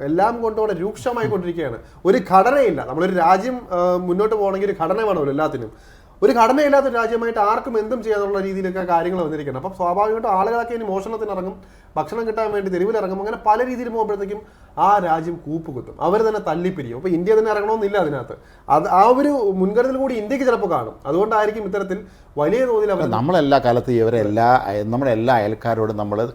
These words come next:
Speaker 2: കരുതലേ എടുത്തിട്ടുള്ളൂ. ഇപ്പോൾ ശ്രീലങ്ക, ശ്രീലങ്കയിൽ തന്നെ അവർ ഒരു ഘട്ടം കഴിഞ്ഞപ്പോൾ ചൈനയുടെ സ്വാധീനത്തിന് വഴങ്ങി ഇന്ത്യയെ പുച്ഛിക്കാൻ തുടങ്ങിയിരുന്നു. പക്ഷേ അവിടെ ദാരിദ്ര്യം വരികയും അവിടെ ഒന്നും പെട്രോളും ഇല്ല, ഭക്ഷണമില്ലാത്ത വന്ന സ്ഥിതിക്ക് ഇന്ത്യ തന്നെ അവരെ സഹായിച്ചു അന്ന്. സാധാരണ വേറെ വല്ലവരും ആയിരുന്നെങ്കിൽ ചെന്ന് പണി വെക്കാൻ പറഞ്ഞില്ല. കാരണം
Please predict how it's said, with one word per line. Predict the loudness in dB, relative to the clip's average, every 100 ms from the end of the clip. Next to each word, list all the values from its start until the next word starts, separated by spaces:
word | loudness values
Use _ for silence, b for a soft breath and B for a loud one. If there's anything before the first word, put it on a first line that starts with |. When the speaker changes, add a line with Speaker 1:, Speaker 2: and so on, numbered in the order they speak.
| -4
Speaker 2:
കരുതലേ | -2 0 0
എടുത്തിട്ടുള്ളൂ. | -2 -6 -6
ഇപ്പോൾ | -4
ശ്രീലങ്ക, | 0 4 4 2 -4 B -4
ശ്രീലങ്കയിൽ | 2 4 4 4
തന്നെ | 4 4
അവർ | 4 4 2 0 B 0
ഒരു | 2
ഘട്ടം | 2 2
കഴിഞ്ഞപ്പോൾ | 0 0 2
ചൈനയുടെ | 2 2 2 2
സ്വാധീനത്തിന് | 2 2 2 0 0
വഴങ്ങി | 2 2 0
ഇന്ത്യയെ | -2 0 0 0
പുച്ഛിക്കാൻ | 0 0 0 2
തുടങ്ങിയിരുന്നു. | 0 0 -4 -8 -16 -12
പക്ഷേ | -2 0
അവിടെ | 2 4 6 6 2 0
ദാരിദ്ര്യം | 4 6 4 2 2
വരികയും | 2 2 2
അവിടെ | 4 2 B B -2
ഒന്നും | 0 2
പെട്രോളും | 0 2 4 4
ഇല്ല, | 4
ഭക്ഷണമില്ലാത്ത | 2 2 2 2
വന്ന | 2 2 2 -2
സ്ഥിതിക്ക് | -4 -4 -4
ഇന്ത്യ | -4 -4 -4
തന്നെ | -2 -2
അവരെ | -2
സഹായിച്ചു | -4 -4 -4 -6 -6 -4
അന്ന്. | -2 -4 -10 b b b b b 0
സാധാരണ | 6 6 6
വേറെ | 6 6
വല്ലവരും | 6 6
ആയിരുന്നെങ്കിൽ | 6 4 2
ചെന്ന് | 2 2
പണി | 2
വെക്കാൻ | 4 4
പറഞ്ഞില്ല. | 4 4 4
കാരണം | 4 4 0 -6